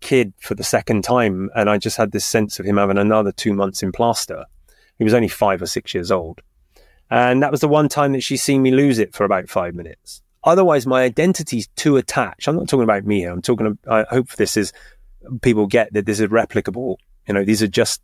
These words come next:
these are just representations of what I think are useful for people. But I have an identity of being a strong, solid,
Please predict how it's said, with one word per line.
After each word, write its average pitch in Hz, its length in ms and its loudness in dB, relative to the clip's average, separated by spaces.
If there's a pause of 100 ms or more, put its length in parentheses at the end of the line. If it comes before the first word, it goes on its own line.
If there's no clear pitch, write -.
(140)
these 113 640 -4
are 104 60 2
just 104 240 -2
representations 104 840 0
of 95 80 -2
what 90 180 -4
I - 40 -16
think 101 260 -4 (500)
are 107 60 -2
useful 104 460 0
for - 120 -10
people. 92 360 -8 (560)
But 123 200 2 (100)
I 175 380 2 (140)
have 120 140 0
an 104 80 0
identity 104 580 0
of 95 100 -4
being 101 200 0
a 98 80 -2
strong, 117 600 0
solid, 107 440 0